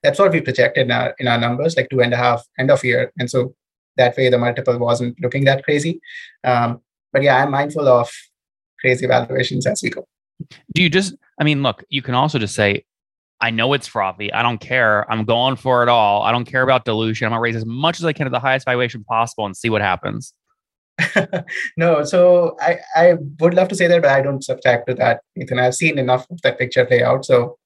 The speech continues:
Speaker 1: I'm more of a, more of a more sensible, uh,
Speaker 2: Okay.
Speaker 1: guy in that respect.
Speaker 2: So you did the, you did the nine point eight, um, seed last year, and then you raised some more, what, in twenty twenty?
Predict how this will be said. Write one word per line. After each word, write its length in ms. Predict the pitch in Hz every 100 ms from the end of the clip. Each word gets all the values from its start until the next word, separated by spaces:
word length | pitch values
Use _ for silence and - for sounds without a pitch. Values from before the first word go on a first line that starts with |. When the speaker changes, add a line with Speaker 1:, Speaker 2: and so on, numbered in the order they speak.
| -
Speaker 1:
I'm 120 | 143
more 160 | 151 147
of 140 | 139
a, 340 | 143 123 123 139 _ _ _ _ _ -
more 120 | 139
of 140 | 131 131
a 60 |
more 140 | 123 131
sensible, 580 | 139 127 131 123 131 - _ _ _ -
uh, 100 | 113
Speaker 2:
Okay. 160 | -
Speaker 1:
guy 180 | - 127
in 100 | 127
that 160 | 127 -
respect. 300 | - - -
Speaker 2:
So 60 |
you 120 | 139 127
did 160 | 151
the, 120 | 143
you 100 | -
did 120 | 131 135
the 60 |
nine 240 | 117 120 135
point 200 | 135 117
eight, 300 | 110 107 -
um, 340 | 110 101 98 101
seed 420 | - 117 107 92
last 420 | 101 98 95 -
year, 240 | 101 98 104
and 100 | 104
then 80 |
you 100 | 104
raised 300 | 101 101 95
some 100 | -
more, 200 | 104 98
what, 160 | 98 92
in 80 | 90
twenty 220 | - 101
twenty? 380 | 104 104 147